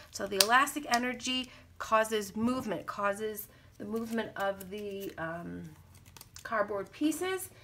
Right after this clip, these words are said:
And that's going, that kinetic energy is going to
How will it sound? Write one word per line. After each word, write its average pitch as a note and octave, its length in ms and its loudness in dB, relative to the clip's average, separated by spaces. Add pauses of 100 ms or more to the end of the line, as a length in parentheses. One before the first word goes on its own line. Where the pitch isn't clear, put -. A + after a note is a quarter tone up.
(400)
And D4 500 8
that's C4 280 4
going, C4 440 4
that C#4 320 8
kinetic B3+ 380 0
energy A#3+ 340 2
is G#3 120 -6
going G#3 220 2
to G3 100 -6